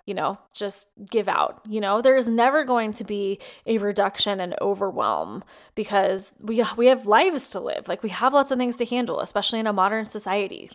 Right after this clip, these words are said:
You know, there's a lot of noise. And you're never gonna have that complete clarity, especially if you just don't get started and get started with the system, because you are going to swim in the D I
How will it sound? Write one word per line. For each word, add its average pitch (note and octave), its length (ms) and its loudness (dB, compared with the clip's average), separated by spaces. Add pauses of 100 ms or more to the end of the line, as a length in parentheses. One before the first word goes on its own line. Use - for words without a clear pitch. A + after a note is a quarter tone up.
(120)
You G3+ 120 -12
know, F#3 120 -4
there's G#3 160 -4
a A3 60 -2
lot A3 200 0
of C#4 60 -4
noise. - 520 -4 (540)
And B3 460 0
you're B3+ 160 -2
never C4 280 2
gonna C#4 160 0
have B3 180 0
that A3+ 100 -2
complete A#3 320 -6
clarity, A3+ 800 0
especially B3+ 480 -2
if B3 100 -6
you A3 80 -6
just G#3 260 0
don't A#3+ 160 -2
get - 200 -2
started D#3+ 480 -2
and G3+ 160 -6
get G3 180 -4
started F#3+ 300 -2
with F3+ 100 -10
the G#3+ 100 -2
system, - 460 -2
because G3+ 400 -4
you G#3 160 -6
are A#3+ 80 0
going G#3+ 360 -4
to C#4 180 -8
swim G#3 640 -4 (400)
in G3+ 140 -6
the G3 100 -4
D F#3 160 -6
I A#3+ 140 0